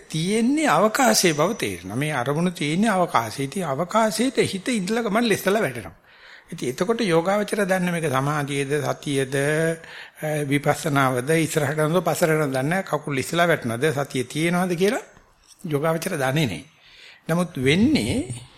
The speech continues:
අරමුණු දෙකක් අතර මැදින් ඉඩට යනවා. එහෙනම් මේ තියෙනවා කිව්ව කය නැති බව කියන්න පටන් ගන්නවා. යෝගාචරයෙන් දත් අස්සේ පනින වචනේ.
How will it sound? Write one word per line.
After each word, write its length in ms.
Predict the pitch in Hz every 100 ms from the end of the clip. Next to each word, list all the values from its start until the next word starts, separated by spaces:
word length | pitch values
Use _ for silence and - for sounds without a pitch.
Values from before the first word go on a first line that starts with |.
| - - - - - - - - - -
අරමුණු 360 | 98 139 180 190
දෙකක් 340 | 170 175 185
අතර 200 | 165 175
මැදින් 320 | 185 190 180 226
ඉඩට 340 | 170 175 214
යනවා. 400 | 156 107 110 107 196 - - -
එහෙනම් 300 | 147 170 180
මේ 100 | 180
තියෙනවා 380 | 165 165 180 175
කිව්ව 280 | 190 185 170
කය 340 | 160 190 277 427 - - - _ -
නැති 480 | 143 160 170 - 226
බව 280 | 220 247 285 330
කියන්න 340 | - 277 277 160
පටන් 320 | 127 123 120
ගන්නවා. 260 | 120 151 180
යෝගාචරයෙන් 800 | 170 175 190 190 190 190 220 240 - 202
දත් 300 | 160 180 -
අස්සේ 280 | 196 - 220
පනින 340 | - 185 202
වචනේ. 460 | 151 131 117 85